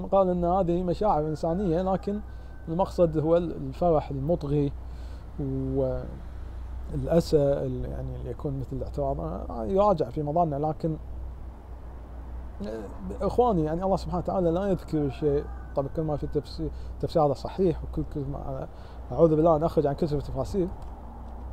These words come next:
لكن حتى لا نقول لا، لا، الفرح ما في شيء، لا، الفرح فيه شيء، الفرح، الفرح، الفرح فيه شيء. أنا في السابق كنت،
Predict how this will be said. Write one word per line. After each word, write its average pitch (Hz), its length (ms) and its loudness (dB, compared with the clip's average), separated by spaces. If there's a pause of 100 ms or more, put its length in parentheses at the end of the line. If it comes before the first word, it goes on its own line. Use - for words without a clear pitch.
(2750)
لكن 175 540 2 (160)
حتى 175 340 4
لا 196 380 2 (1000)
نقول 156 300 4
لا، 233 120 6
لا، 233 140 4
الفرح 185 300 2
ما 202 120 0
في 185 140 2
شيء، 135 280 0
لا، 156 140 0
الفرح 165 260 0
فيه 147 180 2
شيء، 117 340 -4
الفرح، 135 460 -2
الفرح، - 240 -6 (460)
الفرح 143 560 4
فيه 139 220 -4
شيء. 95 200 -10 (1000)
أنا 143 80 -6
في - 60 -12
السابق 170 340 2
كنت، - 280 -6